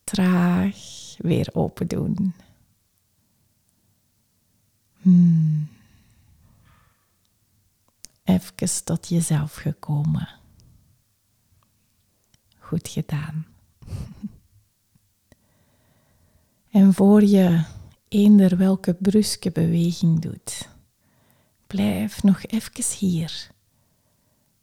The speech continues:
Voel hoe je lichaam en geest zich nu voelen.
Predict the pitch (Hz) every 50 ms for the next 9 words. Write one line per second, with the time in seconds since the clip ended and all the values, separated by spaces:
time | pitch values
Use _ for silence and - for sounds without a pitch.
0 | _ _ _ - - - - - 214 220 220 214 208 180 160 151 139 180 160 -
1 | - - _ _ _ _ _ _ _ _ _ _ _ _ _ _ _ _ _ _
2 | - 196 190 185 185 180 190 196 208 196 - - 202 190 185 196 196 196 190 -
3 | - 190 175 170 180 - - - - - - 165 - - - 190 196 208 226 220
4 | 208 - - 190 180 180 185 175 165 147 131 170 -